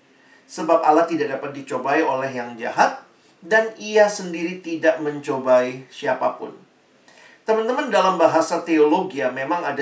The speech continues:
dua istilah ya. Ada istilah ujian, ada istilah pencobaan. Dan ini sebenarnya dua hal yang berbeda. Dalam arti begini,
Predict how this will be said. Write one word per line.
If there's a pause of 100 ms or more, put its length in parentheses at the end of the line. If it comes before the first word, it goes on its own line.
dua
istilah
ya. (1400)
Ada
istilah
ujian, (880)
ada
istilah
pencobaan. (880)
Dan
ini
sebenarnya
dua
hal (560)
yang (320)
berbeda. (560)
Dalam
arti
begini,